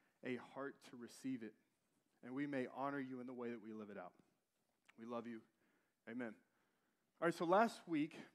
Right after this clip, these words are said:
Brad spoke primarily about the spiritual gifts. So if you guys were here, you heard that sermon. And in Romans twelve, the first eight verses in it, we actually see seven different spiritual gifts. Now,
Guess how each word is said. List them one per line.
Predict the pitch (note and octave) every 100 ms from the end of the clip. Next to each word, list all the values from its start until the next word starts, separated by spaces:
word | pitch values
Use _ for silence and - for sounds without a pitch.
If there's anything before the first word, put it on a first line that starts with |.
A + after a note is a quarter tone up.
| B2
Brad | E3 G3 F#3
spoke | - - E3 D3+ -
primarily | E3 C#3 D3 F#3 F#3+ F3 F3
about | D3+ C#3 C#3 C#3+
the |
spiritual | - - C#3+ - B2+
gifts. | A#2 G#2+
So | C#3 C3+
if | -
you | F3
guys | F#3+ E3
were |
here, | D3 E3
you | D3+ C#3
heard | D#3 D#3+ C#3
that | C#3
sermon. | - C#3+ C3 C3+ B2+ _ - - _
And | C#3+
in | D3 C#3
Romans | F#3 A3 G#3+ - -
twelve, | D3 A2 A#2 - _ _ _
the | B2+ C3+
first | - F3+ F3 -
eight | D#3 D#3+
verses | D#3 D3+ C#3+ B2+
in |
it, | C3+ D3
we | D3+
actually | E3+ - E3+
see | - D3
seven | - E3 D#3+ F3+ E3
different | D3 - C#3+ C3+ - _ _ -
spiritual | - D3 C#3 C3
gifts. | A#2+ F#2+ - - _ _ _ _ -
Now, | C3+